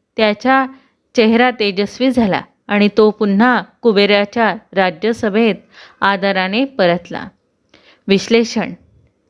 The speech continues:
आपण काय शिकलो तर, हेममालीची गोष्ट ही आपलीच गोष्ट आहे. आपल्यालाही जीवनात मोह येतात,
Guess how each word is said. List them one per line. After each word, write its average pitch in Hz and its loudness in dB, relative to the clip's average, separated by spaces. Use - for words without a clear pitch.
आपण 220 0
काय 208 -2
शिकलो 226 -2
तर, 214 2
हेममालीची 262 0
गोष्ट 226 -2
ही 285 2
आपलीच 240 -2
गोष्ट 214 0
आहे. 208 -4
आपल्यालाही 208 -2
जीवनात 202 0
मोह 214 2
येतात, 190 -2